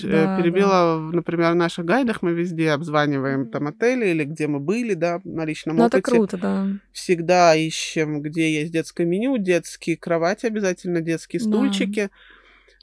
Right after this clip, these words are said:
Speaker 1: Оно
Speaker 2: Ну вот мы были, э, у нас был пример, мы приехали вот как раз в Бангкоке, в первое место, где мы ночевали, там была кроватка, она была, она была очень красивая, такая ротанговая, красивая кроватка,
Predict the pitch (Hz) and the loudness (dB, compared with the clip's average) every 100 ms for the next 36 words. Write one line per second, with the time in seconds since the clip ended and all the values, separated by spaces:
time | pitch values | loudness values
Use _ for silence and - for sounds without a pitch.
0 | - 180 208 240 247 269 269 254 240 214 | -4 0 4 6 8 8 8 6 4 6
1 | 226 220 233 214 233 202 220 247 302 233 | 6 6 4 4 0 2 4 4 4 0
2 | 208 214 220 208 185 - 202 196 190 208 | 2 0 0 -2 -4 -4 -4 -2 0 0
3 | 254 254 - 214 202 214 214 - 202 190 | 0 -2 0 2 4 2 2 -2 -2 0
4 | 196 196 190 - 202 277 311 226 202 208 | 2 0 -2 -4 -2 -2 0 0 0 -2
5 | - 208 247 392 - 208 214 214 214 190 | -2 0 0 -2 -2 0 2 2 0 0
6 | 220 240 214 214 - 214 208 - 269 311 | 2 2 2 0 0 -4 -4 -2 -2 -2
7 | - 202 196 202 240 247 220 214 214 - | -2 -4 -2 2 2 2 0 -4 -6 -4
8 | 220 202 202 285 - | -4 -2 -2 -2 -4